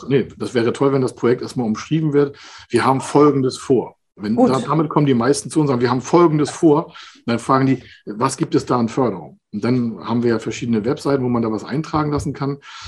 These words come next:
Speaker 1: Aber, ähm, wichtig ist erstmal, dass der, der Teilnehmer sagt, "Okay, das ist ja ganz einfach. Also ich weiß, wo ich heute stehe. Wo wollen wir in zehn Jahren hin? Das potenziere ich einfach, mache da total eine verrückte Zukunft draus."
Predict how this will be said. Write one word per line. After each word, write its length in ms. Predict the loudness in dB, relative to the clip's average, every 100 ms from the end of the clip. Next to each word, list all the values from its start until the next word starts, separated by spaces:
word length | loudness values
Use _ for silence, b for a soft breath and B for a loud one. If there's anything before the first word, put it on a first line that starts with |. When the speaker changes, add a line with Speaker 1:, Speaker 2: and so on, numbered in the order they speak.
| B -6
Speaker 1:
Aber, 380 | -4 -2 -2
ähm, 340 | -2 0 0 -4
wichtig 320 | -2 -2 -2 -4
ist 100 | -4
erstmal, 220 | -2 -2
dass 180 | -4 -6
der, 200 | -6 -6
der 300 | -8 -12 -14 _ _ _
Teilnehmer 480 | -2 0 2 0 -2
sagt, 180 | -4 -8
"Okay, 400 | -2 0 0 -4 B B _
das 100 | -10
ist 60 | -8
ja 60 | -4
ganz 220 | -4 -4
einfach. 440 | -4 -4 -6 -12
Also 120 | -10
ich 140 | -10 -10
weiß, 440 | -14 -10 -8 -2
wo 60 | 0
ich 80 | 2
heute 180 | 0 -2
stehe. 400 | 2 4 4 0 b b
Wo 140 | -2 0
wollen 160 | 2
wir 80 | 2
in 100 | 0
zehn 280 | 0 0 0
Jahren 180 | -2 0
hin? 280 | 0 0 B B
Das 340 | -8 -8 -10 _ 0
potenziere 500 | 2 2 -2 0 0
ich 140 | 0
einfach, 320 | -4 -4 -4
mache 160 | -4 -4
da 100 | -2
total 340 | -2 -2 -2
eine 100 | 0
verrückte 380 | 2 2 2 -4
Zukunft 480 | -4 -2 -2 -6 -6
draus." 320 | -6 -6